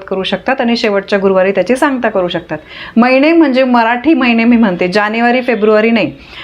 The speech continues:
मार्गशीर्ष महिना. आत्ता आपला कुठला कार्तिक महिना चालू आहे, समजा तुम्हाला मार्गशीर्ष महिन्यामधलं जमलं नाही तर त्याच्यानंतर तुम्ही पौष महिन्यामधल्या गुरुवारी सुरुवात करून गुरुवारी उद्यापन करू शकता.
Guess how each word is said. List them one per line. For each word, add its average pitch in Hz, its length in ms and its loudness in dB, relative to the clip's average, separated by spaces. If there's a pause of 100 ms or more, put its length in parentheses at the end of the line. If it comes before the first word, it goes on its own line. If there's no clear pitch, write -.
(140)
मार्गशीर्ष 233 560 0
महिना. 208 180 2
आत्ता 214 360 -2
आपला 262 180 -2
कुठला 254 320 -2
कार्तिक 262 500 -2
महिना 240 220 0
चालू 175 220 -2
आहे, 156 100 -4 (300)
समजा 240 200 4
तुम्हाला 262 260 0
मार्गशीर्ष 247 480 0
महिन्यामधलं 240 460 2
जमलं 226 340 2
नाही 190 160 0 (640)
तर 233 40 -4
त्याच्यानंतर 247 520 0
तुम्ही 269 160 2
पौष 269 360 0
महिन्यामधल्या 240 520 2
गुरुवारी 233 320 2
सुरुवात 214 280 2 (100)
करून 226 280 0
गुरुवारी 208 340 2
उद्यापन 180 440 -2
करू 165 160 -2
शकता. - 260 -8